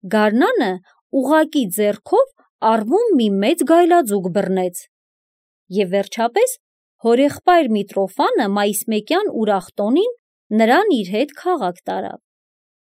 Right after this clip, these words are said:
«Դե թող դժբախտ ծերուկն էլ մի անգամ լավ կյանք տեսնի», մեծահոգաբար մտածեց Իվաշկան։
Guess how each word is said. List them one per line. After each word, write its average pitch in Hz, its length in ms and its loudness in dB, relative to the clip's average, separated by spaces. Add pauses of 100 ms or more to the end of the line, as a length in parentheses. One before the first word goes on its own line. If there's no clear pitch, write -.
(920)
«Դե 415 240 0
թող 415 260 -2
դժբախտ 262 460 0
ծերուկն 285 480 0
էլ 226 100 -4
մի 320 160 0
անգամ 320 440 0
լավ 302 260 0
կյանք 202 300 -4
տեսնի», 190 440 -4 (800)
մեծահոգաբար 208 880 -2
մտածեց 190 640 -8
Իվաշկան։ 180 520 -12